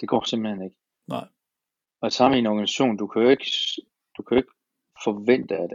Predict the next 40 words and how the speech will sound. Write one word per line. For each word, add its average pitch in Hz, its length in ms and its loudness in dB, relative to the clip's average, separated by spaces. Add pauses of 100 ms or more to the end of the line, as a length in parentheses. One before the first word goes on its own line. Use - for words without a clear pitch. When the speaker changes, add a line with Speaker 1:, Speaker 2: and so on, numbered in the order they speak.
Speaker 1:
alle 113 300 -2
tænker 110 440 -4
de 95 180 -6
samme 101 220 -6
ting - 300 -8
i - 120 -12
din 85 100 -12
organisation, 85 720 -10 (120)
i - 60 -16
dit - 100 -18 (100)
team. 95 260 -10 (1300)
<clears throat> - 760 2 (1600)
Øh, - 800 -10 (520)
så, - 260 -4
så - 140 -2
det 123 120 2
er 127 80 6
jo, 120 80 0
det 127 180 0
er 131 40 4
jo, - 480 -4
så - 120 -12
det 123 60 0
er 127 40 6
jo 131 60 6
krævende. 117 540 -2 (380)
Øhm, 92 500 -6 (800)
jeg 92 120 -4
husker 127 320 0
i - 60 -4
sin 113 180 -4
tid, 104 240 -2
at 95 80 -6
vi - 60 -12
havde 104 180 -8
C - 80 -8 (160)
S - 40 -4
C - 80 0 (120)
som 98 220 -8
sponsor, 104 460 -4